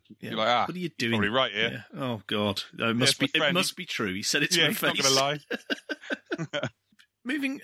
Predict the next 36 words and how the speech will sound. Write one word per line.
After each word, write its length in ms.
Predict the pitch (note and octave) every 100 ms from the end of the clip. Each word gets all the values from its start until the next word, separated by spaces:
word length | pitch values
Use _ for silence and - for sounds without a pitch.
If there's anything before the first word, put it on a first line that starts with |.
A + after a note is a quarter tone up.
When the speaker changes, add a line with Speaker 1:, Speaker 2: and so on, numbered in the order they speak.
| -
Speaker 1:
uh, 220 | - -
on 180 | A#3 A3+
to 100 | A#3+
the 100 | B3+
racing. 600 | B3 G#3+ G#3 - G2 F2
For 380 | - - - -
you, 640 | A#3 G#3+ A#3+ G#3 G2 F#2 - -
what 280 | F3 G3+
makes 520 | F#3+ F3 F#3 - - - -
good 180 | D3 B2+
online 400 | B2+ A#2+ A#2 A#2
racing 420 | A2+ A2+ A2+ G#2+
for 420 | - A#2+ A2 G#2
the 100 | -
participants 880 | - G#2+ - B2+ - G2+ E2+ - - _ _ _ _
and, 440 | - C#3 A2+ G2 G#2+ -
and 140 | G#2
this 120 | G#2
will 60 | G#2
probably 220 | - G#2
be 100 | F#2+
different, 400 | F2+ B2 - F2 - -
but 260 | G#2 -
for 240 | - B2 A2+
the 80 | G#2
viewers? 460 | B2 G2 C#2+ - - _ -
Speaker 2:
Oh, 80 | E3
I 120 | A2+
don't 200 | G2+ G2
think 140 | A2+ G2
it'd 100 | F#2
be 80 |
different. 280 | F#2+ A#2+ D#3
I 20 | A#2
think 160 | G#2
just 300 | - - -